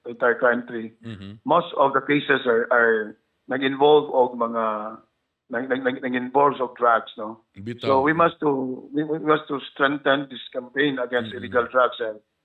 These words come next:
Speaker 1: na, ah, masumpo na to ni siya, no? So kung
Speaker 2: Mm-hmm.
Speaker 1: unsay atong mga best practices
Speaker 2: Mm-hmm.
Speaker 1: from the city, we can, we can be apply, and what are other best practices from other, ah, munis-, ah,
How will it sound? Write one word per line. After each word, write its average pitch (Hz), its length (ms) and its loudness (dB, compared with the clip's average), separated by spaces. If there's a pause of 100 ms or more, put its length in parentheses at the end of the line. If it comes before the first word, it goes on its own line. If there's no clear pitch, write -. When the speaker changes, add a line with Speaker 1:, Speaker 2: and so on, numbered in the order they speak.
(220)
Speaker 1:
na, 123 160 2 (1160)
ah, 117 200 4 (240)
masumpo 165 480 0
na 147 200 2
to 151 160 2
ni 147 160 -2
siya, 123 320 2
no? 120 280 -8 (240)
So 123 160 0
kung 135 160 2
Speaker 2:
Mm-hmm. 151 120 0
Speaker 1:
unsay 160 160 4
atong 147 240 0
mga 131 160 0
best - 240 2
practices 147 480 0 (280)
Speaker 2:
Mm-hmm. 110 240 -12
Speaker 1:
from 123 240 4
the 131 80 -2
city, 160 480 2
we 135 80 -4
can, 127 480 -2
we 131 80 -12
can 135 240 0
be 127 320 -6 (400)
apply, 147 640 2 (400)
and 123 160 2
what 156 160 0
are 156 160 4
other 160 320 2
best 151 240 -6
practices 147 400 -2
from 127 160 -12
other, 131 480 -2 (160)
ah, 123 80 -2
munis-, 139 480 -6
ah, 123 160 2